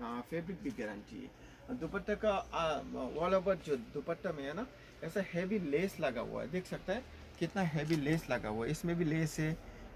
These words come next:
इधर भी lace है, all over। ओके, और print का साथ।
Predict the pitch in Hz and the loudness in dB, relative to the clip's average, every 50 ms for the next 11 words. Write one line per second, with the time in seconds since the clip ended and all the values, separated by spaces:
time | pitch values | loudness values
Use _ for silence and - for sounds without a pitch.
0 | - - 123 131 131 160 156 143 151 156 143 135 147 156 147 - - 160 160 - | -2 0 2 6 8 8 8 8 6 4 4 6 4 4 4 2 2 0 0 4
1 | - 202 226 226 220 202 143 123 - - 131 147 156 226 254 294 - - - - | 6 8 8 8 8 8 6 4 4 2 -2 -2 0 0 -2 -2 -2 -6 -8 -8
2 | - - - - - - - - - - - - - - - - - - - - | -8 -8 -8 -8 -10 -10 -10 -12 -12 -12 -12 -12 -12 -12 -12 -12 -12 -10 -10 -12
3 | - - - - - - - - - - - - - - - - - - - - | -10 -10 -10 -12 -12 -12 -12 -10 -10 -10 -10 -10 -10 -12 -10 -10 -10 -10 -10 -8
4 | - - - - - - - - 135 139 135 131 120 - - - - - - - | -8 -8 -8 -8 -8 -8 -4 0 4 4 4 4 2 0 -6 -6 -6 -6 -6 0
5 | - - 185 180 170 156 - 139 123 - - 110 80 65 | 6 8 10 10 8 6 2 0 -2 -2 -2 -4 -6 -6